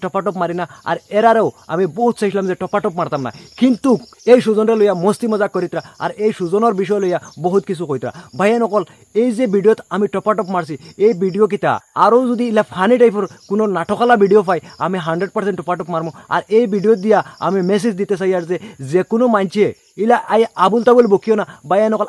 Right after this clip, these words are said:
আমি রিপোর্ট করা শুরু করে দিমু। কিতা কইতাম বাইয়ান অকল, এই বিচারটা আপনাইতে করিয়া দিবা। বাইয়ান অকল, এই যে একটা মানুষ কত দিন হয়ে গেছে মরার, আর এই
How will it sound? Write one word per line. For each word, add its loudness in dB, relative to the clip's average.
আমি 0
রিপোর্ট -2
করা 0
শুরু -2
করে 0
দিমু। -6
কিতা 0
কইতাম 4
বাইয়ান 2
অকল, -4
এই 6
বিচারটা 0
আপনাইতে -2
করিয়া 0
দিবা। 0
বাইয়ান 2
অকল, -4
এই 0
যে 6
একটা -4
মানুষ -2
কত -4
দিন 4
হয়ে 2
গেছে -2
মরার, 2
আর 0
এই 4